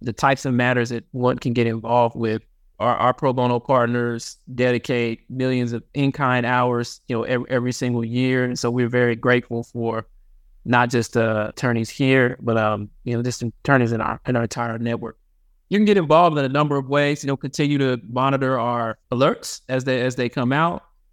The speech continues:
Check out our website, homeless law dot org. One cool opportunity that you can see, like, individually,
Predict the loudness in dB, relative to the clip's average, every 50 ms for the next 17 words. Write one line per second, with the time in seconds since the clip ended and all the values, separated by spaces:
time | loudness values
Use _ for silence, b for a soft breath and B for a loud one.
0 | _ _ -4 -2 -2 -2 0 -2 -2 -2 0 2 0 0 0 0 0 0 0 -2
1 | -2 -2 0 0 0 -2 -2 -6 _ -6 -4 -2 0 0 -2 -2 -2 -2 0 2
2 | 2 2 0 -2 -4 -8 _ _ _ -6 -2 0 0 0 -2 -2 -4 0 2 2
3 | 2 2 0 -6 _ _ _ _ _ _ 0 2 2 2 0 -6 -14 _ _ _
4 | -4 0 2 2 2 2 2 0 -4 -4 -4 -2 -2 -2 -2 -2 -2 -4 -4 -4
5 | -8 -10 -4 -2 0 0 2 0 0 -2 -4 -4 -4 -4 -4 -4 -6 -4 -2 -2
6 | -2 -2 -2 0 0 0 0 2 0 -4 -2 -2 -4 -6 -8 -10